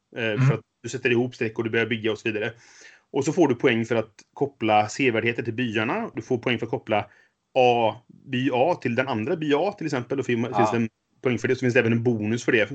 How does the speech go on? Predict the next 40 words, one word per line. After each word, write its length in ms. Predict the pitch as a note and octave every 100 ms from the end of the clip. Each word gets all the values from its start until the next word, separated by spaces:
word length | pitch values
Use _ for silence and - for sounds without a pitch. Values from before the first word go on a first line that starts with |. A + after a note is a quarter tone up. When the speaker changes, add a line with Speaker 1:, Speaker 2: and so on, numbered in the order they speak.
| -
Speaker 1:
eh, 120 | A2+
den 160 | A2+
som 140 | G2+ A2
gör 100 | G2+
det 120 | F#2+
först 380 | - A2 - -
då. 160 | - - _ _ _ _ _ - - _ C#3+
Och 100 | A#2+
så 80 |
går 100 | D3
man 220 | E3+ F#3+ F3
igenom 260 | A2+ C#3+
leken 260 | B2+ G#2+ A#2
två 220 | - G#2
gånger 260 | G#2+ G2 F2+
på 120 | G#2
den 100 | G2+
lilla 200 | G2+ G2
kartan. 380 | G#2+ G2 G2 G#2+ - - - _ _ _
Eh, 180 | A2 G#2
och, 260 | - D3+ -
och 80 | D3+
det 120 | G3
är 60 |
allt 180 | A#3+ -
ungefär. 280 | A3 C3 F2+ - _
Men 120 | C3 D3
det 80 |
är 40 | G3
så, 320 | - F3 E3 C3+
det 120 | C#3+ E3+
är 40 |
så 440 | E3+ E3+ C#3 C#3 - _ _ _ -
enkelt 600 | F#3 A2 - G3 A#2 C3
men 200 | C3 C3
genialiskt 680 | C#3 D3 C3+ F#2+ E3 -
på 60 | F#3
något 100 | -
sätt. 220 | F#2 - _ _ _ G3+ -
Speaker 2:
Mm. 120 | G3